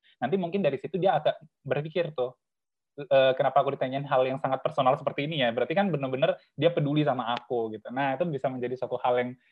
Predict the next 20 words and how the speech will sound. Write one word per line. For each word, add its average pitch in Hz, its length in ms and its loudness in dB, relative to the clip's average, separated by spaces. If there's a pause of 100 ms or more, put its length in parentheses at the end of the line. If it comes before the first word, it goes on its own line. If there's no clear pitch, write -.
(100)
bisa 131 180 -8
kita - 160 -6
catat - 360 -2
sih. 110 140 -6 (420)
Jadi 156 200 0
untuk 156 260 -6
kesehatan 143 380 -2
reproduksi 143 420 -4
juga 143 240 -2
itu 131 160 -4
merupakan 151 360 -2
suatu 139 220 -6
hal 123 160 0
yang 123 120 -8
memang 117 200 -6
tabu. 113 400 -4 (140)
Jadi 156 320 -6 (340)
itu 143 160 -4
semua 165 320 -2
dimulai 160 560 2